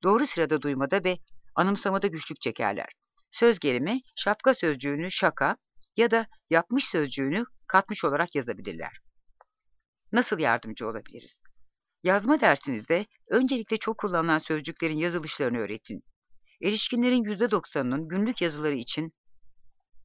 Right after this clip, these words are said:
gereken sözcük sayısı bindir. En çok kullanılan yüz sözcüğü seçip bunların yazımı üzerine pratik yapın.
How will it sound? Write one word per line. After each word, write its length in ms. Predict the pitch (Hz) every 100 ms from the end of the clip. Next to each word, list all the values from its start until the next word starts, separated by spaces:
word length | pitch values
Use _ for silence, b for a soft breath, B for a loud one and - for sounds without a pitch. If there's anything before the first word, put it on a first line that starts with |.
| - -
gereken 420 | 190 214 233 226
sözcük 380 | - 190 214 -
sayısı 400 | 156 160 190 143
bindir. 480 | 123 95 87 - - _ _ _ - - -
En 120 | 202 269
çok 180 | 262
kullanılan 540 | - 170 156 147 143 147 - -
yüz 180 | 202 240
sözcüğü 420 | 160 135 131 131
seçip 340 | 143 - 220 - _ - - _
bunların 320 | 190 208 240 208
yazımı 300 | 208 220 226
üzerine 340 | 147 147 180
pratik 400 | - 143 - -
yapın. 280 | 98 87